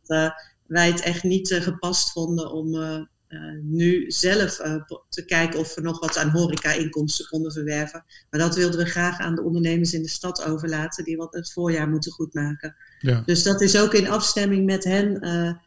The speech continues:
Speaker 1: gebeurd. En, eh, ook daar is dan die samenwerking in de stad heel goed en positief.
Speaker 2: Ja. Hey, nou, ehm, we moeten het ook een beetje over de toekomst hebben. Want ja, de, de, de, de kans is nog steeds niet heel erg groot,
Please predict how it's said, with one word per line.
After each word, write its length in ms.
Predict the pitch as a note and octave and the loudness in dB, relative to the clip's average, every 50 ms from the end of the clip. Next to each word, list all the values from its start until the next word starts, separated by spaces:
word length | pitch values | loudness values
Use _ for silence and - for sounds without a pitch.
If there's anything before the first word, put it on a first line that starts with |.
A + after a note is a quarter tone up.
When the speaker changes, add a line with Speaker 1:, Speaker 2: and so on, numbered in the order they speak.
| _ _ _ _ _ | _ _ _ _ _
Speaker 1:
gebeurd. 580 | - - F3+ D#3+ E3 F3 E3+ E3+ E3+ E3+ - - | -4 -2 0 4 6 6 6 6 4 2 0 -2
En, 280 | D#3 D#3 D#3 D#3+ D#3 | -2 -2 -2 -2 -2
eh, 160 | D#3 D#3 D#3 D3+ - | -4 -4 -6 -4 -4
ook 180 | D#3+ E3 D#3+ | -2 -2 2
daar 180 | D#3 E3 E3 E3 | 2 2 2 2
is 120 | D#3+ - | 0 -2
dan 120 | - E3+ E3 | -2 -2 -2
die 100 | D#3 D#3+ | -2 -2
samenwerking 640 | - F3 D#3+ E3 E3 E3 D#3+ D#3+ D#3+ - E3+ E3 | -2 0 0 0 0 0 -2 -2 -4 -4 -4 -4
in 60 | D#3+ D#3+ | -2 -4
de 80 | D#3+ | -4
stad 320 | - - - D#3+ D#3 D3+ - | -6 -6 -6 -6 -8 -6 -4
heel 360 | E3 D#3+ D#3 D3+ D3+ D3+ - _ _ _ _ _ | -4 -2 -2 -2 -4 -8 -12 _ _ _ _ _
goed 300 | - - F3+ E3+ E3+ E3+ | -4 -2 0 0 0 0
en 140 | E3+ D#3 D3 | -4 -4 -4
positief. 600 | D#3 D#3+ D#3 D3 - D3 - - D#3 D3+ - - _ _ _ _ | -4 -4 -4 -6 -6 -8 -8 -10 -10 -10 -12 -18 _ _ _ _
Speaker 2:
Ja. 240 | - D3 C#3 B2+ A#2+ _ _ _ _ _ _ _ - - - - - - - - - - _ _ | -8 -8 -8 -8 -10 _ _ _ _ _ _ _ -20 -20 -20 -20 -20 -20 -20 -20 -20 -20 _ _
Hey, 160 | - D#3+ D3+ | 4 4 6
nou, 360 | D3+ D#3+ D#3 D3+ D#3 D#3 D3 C#3+ | 6 6 6 6 4 4 2 4
ehm, 340 | D3 C#3 C#3 C3+ C#3 C#3 C3+ C3+ C#3+ C#3+ - - - - - _ _ _ _ _ _ - | 4 4 4 4 4 4 2 2 0 -2 -6 -12 -20 -20 -20 _ _ _ _ _ _ -14
we 60 | D3+ D3 | -12 -10
moeten 200 | C#3+ C#3+ - D3+ | -6 -2 0 0
het 80 | D#3+ E3 | 0 0
ook 80 | D3 | 0
een 80 | C#3 C#3 | 2 4
beetje 220 | D3 C#3+ - D#3 | 4 4 4 4
over 200 | D3 C#3 B2 B2 | 2 2 2 2
de 60 | A#2+ | 0
toekomst 340 | A#2+ - E3 E3 D3+ B2 - | 0 0 0 2 0 2 2
hebben. 180 | B2+ A#2+ A#2 A#2+ | 2 2 4 2
Want 120 | B2+ B2+ | 2 0
ja, 220 | C3 C3+ B2 C3 B2+ C3 | 0 0 0 -2 -4 -6
de, 200 | C#3 C3+ C3 B2 | -6 -4 -4 -4
de, 240 | A#2+ C#3 C3 B2 A#2 | -2 -2 -2 -4 -4
de, 200 | A#2+ - C#3+ C3+ | -6 -8 -10 -8
de 140 | C3+ C3 A#2 | -8 -4 0
kans 300 | - C#3+ C3+ C3 A#2+ A2 | 2 2 4 4 4 2
is 80 | A#2+ | 2
nog 120 | A#2 A2+ - | 0 -2 -2
steeds 260 | - - C3+ A#2+ - | 0 0 0 2 2
niet 140 | - B2 A2 | 0 0 0
heel 120 | A2+ A2+ | 2 0
erg 140 | A#2 A2 G#2 | 0 0 0
groot, 400 | - - C3 A#2+ A2+ A2 - | -2 0 2 2 2 0 -2